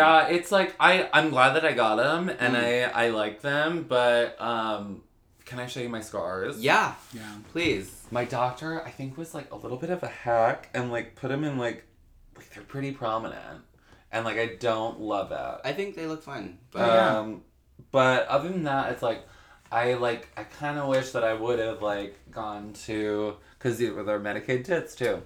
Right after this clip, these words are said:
Speaker 2: Uh,
Speaker 1: Um, but I wish that I had gone to a different surgeon who would have done, like, either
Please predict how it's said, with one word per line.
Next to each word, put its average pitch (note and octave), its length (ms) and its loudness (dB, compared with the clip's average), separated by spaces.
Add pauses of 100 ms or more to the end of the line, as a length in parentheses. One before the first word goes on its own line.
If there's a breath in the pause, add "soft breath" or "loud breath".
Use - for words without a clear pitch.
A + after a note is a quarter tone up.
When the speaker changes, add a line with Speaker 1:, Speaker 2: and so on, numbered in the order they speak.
Speaker 2:
Uh, G2 440 -6
Speaker 1:
Um, A2+ 580 6
but A#2 220 2
I A2+ 140 2
wish B2 260 -4
that C3 120 -4
I A#2 60 0
had A#2 140 -4
gone A2 300 -6
to A2 300 -6
a G2+ 80 -8
different G#2 540 -10
surgeon G2+ 1000 -8 (560)
who A#2+ 120 -6
would A2 200 -6
have G2+ 160 -8
done, G#2+ 260 -4
like, G2+ 360 -8 (500 soft breath)
either G2+ 760 -4